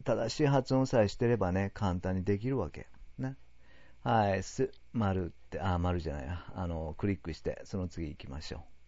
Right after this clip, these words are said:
う。ね。解説のとこちょっと見て。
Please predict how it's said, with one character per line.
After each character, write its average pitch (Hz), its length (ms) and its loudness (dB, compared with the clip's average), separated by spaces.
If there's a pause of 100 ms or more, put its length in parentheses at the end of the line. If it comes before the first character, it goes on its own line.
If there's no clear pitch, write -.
(160)
う。 98 60 -8
ね。 92 100 -8 (1300)
解 156 240 4
説 202 260 2
の 214 100 4
と 208 100 2
こ 131 120 4
ち - 80 2
ょ 113 40 6
っ 104 40 2
と 101 140 0
見 92 140 2
て。 85 380 0